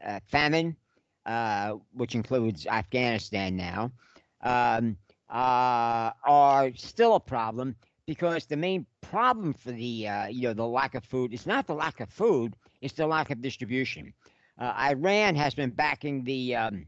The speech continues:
the, their Yemeni, their Shia rebels they've been backing in, in Yemen, um, to basically deliberately, uh, use food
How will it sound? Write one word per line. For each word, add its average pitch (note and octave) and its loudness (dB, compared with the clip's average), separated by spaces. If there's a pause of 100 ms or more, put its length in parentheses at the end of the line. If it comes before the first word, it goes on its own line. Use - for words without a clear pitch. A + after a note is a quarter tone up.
(840)
the, A#2+ -4
their A2+ -2
Yemeni, B2 0
their A2+ -4
Shia C3+ 2
rebels C#3+ 4
they've G#2+ -2
been G2 -4
backing G#2 -2
in, G2+ -2
in G2 -4
Yemen, G#2 2 (480)
um, C3 4 (300)
to E3 6
basically D3 2
deliberately, C#3 0 (380)
uh, A#2 0
use C#3 2 (140)
food D#3 2